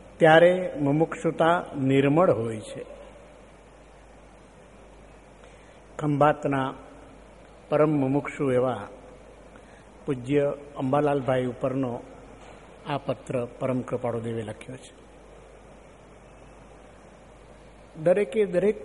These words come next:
પત્રની અંદર કોઈને કોઈ વાત, કોઈ એવી સાધક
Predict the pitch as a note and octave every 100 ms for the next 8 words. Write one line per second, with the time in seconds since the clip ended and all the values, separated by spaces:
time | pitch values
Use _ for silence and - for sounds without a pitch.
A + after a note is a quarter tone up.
0 | - E3 - F#3 F#3 F#3 E3 E3 E3 D#3
1 | - - - - - - - - - -
2 | - F#3+ A3+ B3+ B3+ B3+ A3+ F#3 C3+ D#3
3 | - - - - - - - - - -
4 | - - - - G3+ G#3+ - G3+ B3 A#3
5 | - - D3+ D3 G3